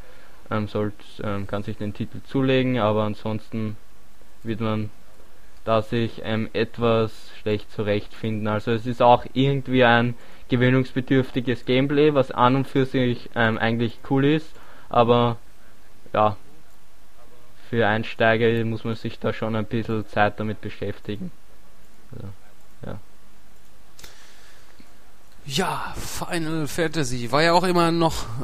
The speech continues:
Speaker 2: ja, immer schon etwas für, nicht für
Speaker 1: Dann
Speaker 2: jedermann, ne?
Speaker 1: gibt's natürlich
Speaker 2: Also
Speaker 1: noch
Speaker 2: Final
Speaker 1: Naruto
Speaker 2: Fantasy.
Speaker 1: Shippuden, Kisuna Drive, das ist, ähm, das P-S-P-Game, das neue von, ähm, Naruto, also von Namco Bandai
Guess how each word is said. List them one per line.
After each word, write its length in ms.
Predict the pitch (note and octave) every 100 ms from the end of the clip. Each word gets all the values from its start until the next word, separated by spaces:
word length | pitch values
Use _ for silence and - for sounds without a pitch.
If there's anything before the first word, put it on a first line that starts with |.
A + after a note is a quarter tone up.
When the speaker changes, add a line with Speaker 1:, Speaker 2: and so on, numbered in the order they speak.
| -
Speaker 2:
ja, 300 | D3 D3+ B2+
immer 400 | C#3+ C#3+ B2 A#2+
schon 220 | B2 A2
etwas 360 | A#2+ B2+ -
für, 640 | - B2+ A#2+ A#2+ A#2 A2+ G#2+ - - -
nicht 120 | - -
für 80 |
Speaker 1:
Dann 100 | A#2
Speaker 2:
jedermann, 340 | A#2 A2+ A2+ - - - -
ne? 120 | G#2 - -
Speaker 1:
gibt's 220 | B2+ -
natürlich 300 | C3 - B2+ A#2+
Speaker 2:
Also 40 | B2
Speaker 1:
noch 160 | A#2 G#2
Speaker 2:
Final 160 | A#2+
Speaker 1:
Naruto 180 | B2+ C3 C#3+
Speaker 2:
Fantasy. 100 | B2+
Speaker 1:
Shippuden, 560 | C#3 C3 D#3+ E3+ F#3 F3
Kisuna 380 | - C3 D#3+ E3
Drive, 420 | D#3 D3+ C#3+ D3+ -
das 200 | C3+ C#3
ist, 240 | C3 -
ähm, 340 | B2 A#2+ A#2
das 240 | G#2 A2+ G#2+ - - -
P-S-P-Game, 840 | - A#2 A2 C3+ B2+ C3+ B2+ B2+ B2
das 140 | A2+
neue 260 | A#2 A#2 A2+
von, 360 | A#2+ A#2 A#2 A2
ähm, 340 | A2 G#2 G#2 - - - - -
Naruto, 440 | A#2+ A#2+ C3+ C3+ C3
also 160 | A#2 -
von 120 | A2+
Namco 280 | A2 A2 A2+
Bandai 560 | A2 A2 A#2+ B2 B2